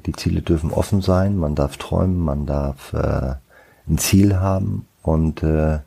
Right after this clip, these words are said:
man muss die Ziele nur dann auch mit Leben füllen. Und, äh, wir haben es ja in der Vergangenheit auch so gehabt, wenn wir mal falsch abgebogen sind, ist es auch nicht schlimm, ein Stück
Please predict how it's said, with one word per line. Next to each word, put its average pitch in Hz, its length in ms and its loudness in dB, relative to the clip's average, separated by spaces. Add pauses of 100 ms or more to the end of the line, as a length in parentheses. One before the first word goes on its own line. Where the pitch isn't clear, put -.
(300)
man 80 140 2
muss 87 200 2
die 85 180 2
Ziele 87 260 2
nur 82 180 2
dann 78 160 0
auch 76 100 -8
mit 71 160 -2
Leben 87 260 4
füllen. 110 460 -2
Und, 80 360 0
äh, 80 260 0 (640)
wir 82 100 4
haben 82 60 4
es 76 80 0
ja 82 80 4
in 80 40 4
der 76 80 4
Vergangenheit 78 400 0
auch 82 140 0
so 87 140 0
gehabt, 82 180 4
wenn 78 140 2
wir 76 100 2
mal 73 140 0
falsch 73 260 0
abgebogen 78 480 0
sind, 78 160 2
ist 71 120 0
es 76 60 -2
auch 71 80 0
nicht 73 180 0
schlimm, 71 480 0 (140)
ein 76 100 -4
Stück - 260 -2